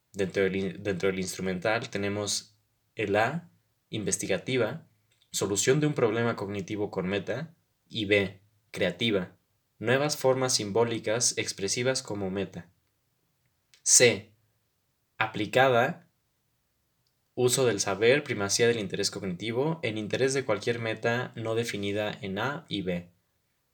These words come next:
Dos, expresivo, exteriorización de una disposición de necesidad en una pauta de simbolismo expresivo.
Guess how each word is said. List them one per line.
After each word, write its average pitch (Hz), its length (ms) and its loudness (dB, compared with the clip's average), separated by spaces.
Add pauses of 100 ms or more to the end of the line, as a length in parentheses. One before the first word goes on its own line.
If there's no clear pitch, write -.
(680)
Dos, 113 640 4
expresivo, 104 800 0 (560)
exteriorización 113 880 0
de 143 80 2
una 160 160 4
disposición 117 600 0
de 120 80 2
necesidad 110 760 0
en 107 120 -4
una 107 240 -4
pauta 107 340 0
de 101 100 2
simbolismo 98 580 -2
expresivo. 90 640 -8